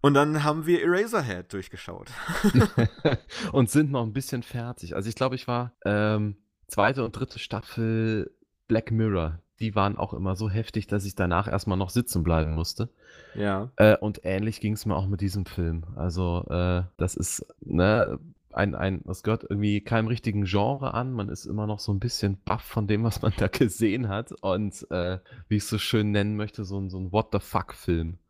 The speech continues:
Speaker 1: Ja. Und jetzt, dadurch, dass wir ja auch, ähm, ein bisschen beleuchtet haben, wie Surrealismus funktioniert, wie, ähm, ja, zumindest wie es bei den, ähm,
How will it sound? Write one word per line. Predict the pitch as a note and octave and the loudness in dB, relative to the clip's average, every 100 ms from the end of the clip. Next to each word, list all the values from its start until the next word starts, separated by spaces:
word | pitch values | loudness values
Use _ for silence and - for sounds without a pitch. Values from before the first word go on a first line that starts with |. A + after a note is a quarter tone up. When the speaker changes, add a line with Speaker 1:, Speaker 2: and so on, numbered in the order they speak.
| _ _ _ | _ _ _
Speaker 1:
Ja. | D3 D3+ - - - - - | 0 0 -2 -18 -18 -20 -6
Und | - C3 B2+ | 0 2 4
jetzt, | D3+ - - - | 0 -2 -10 -4
dadurch, | A2+ B2 C3 | 2 2 2
dass | - B2 B2 | -6 -8 -2
wir | A#2 | 0
ja | A#2 | 2
auch, | - A2+ - - | 0 -4 -8 -6
ähm, | G#2 G2+ G2+ - | -4 -4 -6 -10
ein | - G#2 | -8 -6
bisschen | A2 - A2+ G#2+ | -4 -4 -2 0
beleuchtet | G#2 G#2+ A#2+ A#2 - | 2 2 2 0 0
haben, | G#2+ G#2+ G#2 | 2 2 -4
wie | G#2 G2 G2+ G2 - | -4 -2 -2 -2 -6
Surrealismus | - G#2+ A2 G#2+ G#2 C3+ C#3 C3 | 0 4 6 6 4 0 -4 -6
funktioniert, | - B2+ B2+ - A#2+ B2 B2+ B2+ B2 | -4 -6 -4 -2 0 2 2 0 -4
wie, | G#2 A2 G#2+ G#2+ G#2 | -4 0 2 2 2
ähm, | F2+ G2 G2+ - | 0 -2 -4 0
ja, | F2+ | 0
zumindest | - G#2+ G#2 - - - - | 2 0 0 -4 -16 -20 -12
wie | G2+ G#2+ | 0 2
es | A2 | 2
bei | - G2 | 0 2
den, | G2+ G2+ G2+ | 4 2 0
ähm, | C#2+ F#2 F#2 - | -2 -4 -4 -6